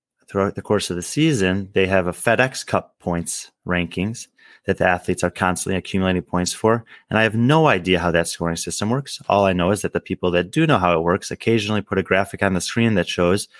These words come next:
Brian's in fifteenth place on the FedEx, Sevon's in thirty-fifth place, and the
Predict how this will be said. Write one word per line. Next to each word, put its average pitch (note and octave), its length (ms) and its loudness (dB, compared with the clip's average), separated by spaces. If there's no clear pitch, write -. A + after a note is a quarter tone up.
Brian's G2 340 0
in G2 80 0
fifteenth - 500 -4
place G#2+ 280 2
on G#2+ 100 0
the G#2 80 0
FedEx, C3+ 360 2
Sevon's G2+ 460 0
in G2+ 100 -4
thirty-fifth A2 540 0
place, C3 300 2
and F#2 100 -2
the F2+ 140 0